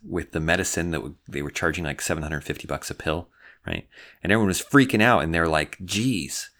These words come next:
look at these corporations screwing people over." It's like, this is, this is only possible in a world of intellectual property, where one person has patented the idea for this medicine, and people whose lives depend on this medicine,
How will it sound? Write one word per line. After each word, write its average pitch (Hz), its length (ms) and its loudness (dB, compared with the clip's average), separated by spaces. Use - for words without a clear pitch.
look 98 260 0
at 160 120 -2
these 104 200 2
corporations 85 920 2
screwing 82 460 -2
people 71 340 -6
over." 69 400 -8
It's 101 100 -10
like, 76 180 -6
this - 300 0
is, 127 220 -4
this 107 260 0
is 120 260 0
only 135 360 2
possible - 680 -2
in 92 140 0
a 85 60 0
world 90 320 2
of 82 160 -4
intellectual 78 520 -4
property, - 640 -8
where 87 200 2
one 85 300 0
person 104 360 -2
has 98 160 -6
patented 110 480 -6
the 110 100 -2
idea 101 240 -4
for - 140 -10
this 104 180 -4
medicine, - 440 -8
and 98 200 0
people 147 300 6
whose 107 300 4
lives 123 480 2
depend 135 640 -4
on 101 220 0
this 95 240 -2
medicine, - 560 -4